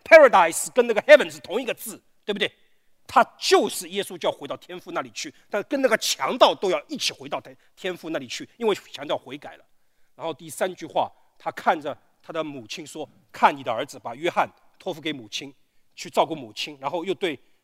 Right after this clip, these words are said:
门徒说：“儿子，看你的母亲。”对不对？然后到第四句话的时候，是最，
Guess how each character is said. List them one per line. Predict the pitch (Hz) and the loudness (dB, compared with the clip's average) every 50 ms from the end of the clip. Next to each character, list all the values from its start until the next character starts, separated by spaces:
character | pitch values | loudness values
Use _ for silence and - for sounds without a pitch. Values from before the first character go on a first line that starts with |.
| _ - | _ -14
门 | 131 147 175 | -10 -10 -10
徒 | - - 156 | -10 -12 -12
说 | 143 - 160 - - - _ _ _ _ _ _ _ | -10 -6 -6 -6 -8 -10 _ _ _ _ _ _ _
：“儿 | - 147 185 | -2 -2 -2
子， | - - 143 - | -2 -6 -14 -4
看 | - - 170 123 113 | -2 -2 -2 -2 -4
你 | 113 | -12
的 | 113 131 | -14 -14
母 | 131 110 98 | -14 -14 -14
亲。” | - - - - _ _ _ | -16 -16 -16 -18 _ _ _
对 | - | -20
不 | 131 | -20
对？ | - - _ _ _ _ _ _ _ _ _ _ _ _ _ | -20 -20 _ _ _ _ _ _ _ _ _ _ _ _ _
然 | 127 123 | -14 -12
后 | 156 160 | -10 -4
到 | 151 175 151 | -4 -4 -4
第 | - - 220 180 | -4 -8 -12 -10
四 | - - - - 226 | -10 -10 -8 -10 -12
句 | 170 - - 165 | -12 -14 -16 -8
话 | 143 - 185 156 | -2 0 0 0
的 | 135 | 0
时 | 123 - - 143 | -2 -8 -10 -10
候， | 143 - - _ _ _ _ _ _ | -10 -10 -12 _ _ _ _ _ _
是 | _ - - | _ -20 -20
最， | - - 302 254 | -14 -8 -8 -8